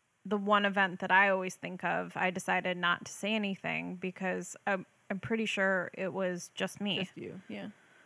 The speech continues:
Speaker 2: Well, and it's also interesting to think about, like,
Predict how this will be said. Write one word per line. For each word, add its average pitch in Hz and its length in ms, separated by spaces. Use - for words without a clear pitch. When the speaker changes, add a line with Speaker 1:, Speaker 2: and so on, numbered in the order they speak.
Speaker 2:
Well, 302 140
and 311 100
it's 302 100
also 294 280
interesting 226 420
to 208 60
think 214 220
about, 185 380
like, 208 400